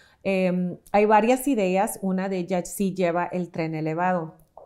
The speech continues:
Lo importante es que los dos gobiernos también están viendo cómo alinear,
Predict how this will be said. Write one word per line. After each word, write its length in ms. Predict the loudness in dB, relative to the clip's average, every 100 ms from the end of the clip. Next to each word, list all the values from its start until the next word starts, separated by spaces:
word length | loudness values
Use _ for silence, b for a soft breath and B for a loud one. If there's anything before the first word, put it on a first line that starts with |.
| -20 _ -12
Lo 160 | -4 -2
importante 800 | -2 -2 -2 -2 -2 -2 -4 -4
es 180 | -6
que 340 | -8 -6 -4 -4
los 260 | -4 -2 -2
dos 200 | -6 -6
gobiernos 720 | -4 -4 -4 -4 -4 -6 -6
también 340 | -6 -4 -4
están 340 | -4 -4 -4
viendo 420 | -2 -2 -2 -4 -2
cómo 380 | -2 0 -2 -4
alinear, 800 | -4 -4 -6 -6 -6 -6 -8